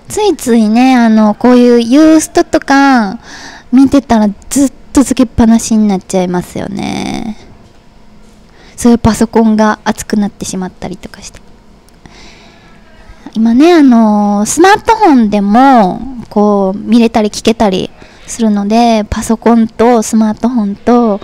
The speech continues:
こう、二台駆使して、ユーストリームとラジオ聞いちゃったりとか、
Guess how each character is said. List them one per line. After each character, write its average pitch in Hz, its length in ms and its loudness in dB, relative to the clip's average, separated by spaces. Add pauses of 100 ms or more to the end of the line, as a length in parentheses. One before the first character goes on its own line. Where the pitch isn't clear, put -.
(260)
こ 196 100 -4
う、 202 40 -2
二 247 180 4
台 240 260 2
駆 226 160 -12
使 214 100 -2
し - 140 -8
て、 196 400 -4 (640)
ユ 247 140 4
ー - 20 4
ス 220 100 -6
ト 254 140 0
リ 240 160 2
ー - 20 2
ム 220 140 0
と 226 300 0
ラ 214 120 -2
ジ 220 120 -4
オ 214 60 -6
聞 220 180 -4
い 214 40 -4
ち 208 120 -4
ゃ - 20 -4
っ 208 40 -6
た - 200 -4
り 208 120 -6
と 202 120 -8
か、 214 400 -2